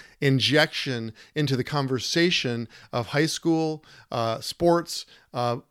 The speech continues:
locker and bathroom facilities, I think is fascinating. And we need to, uh, understand it completely a-, and, uh, and embrace it. So I'll talk about more of that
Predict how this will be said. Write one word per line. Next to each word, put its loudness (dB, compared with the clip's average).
locker 4
and 2
bathroom 2
facilities, -6
I -14
think -2
is -6
fascinating. -6
And 0
we 4
need 0
to, -2
uh, -4
understand 0
it -4
completely -2
a-, -4
and, 0
uh, 0
and -8
embrace 0
it. -10
So -4
I'll 2
talk -2
about -2
more 2
of -4
that 2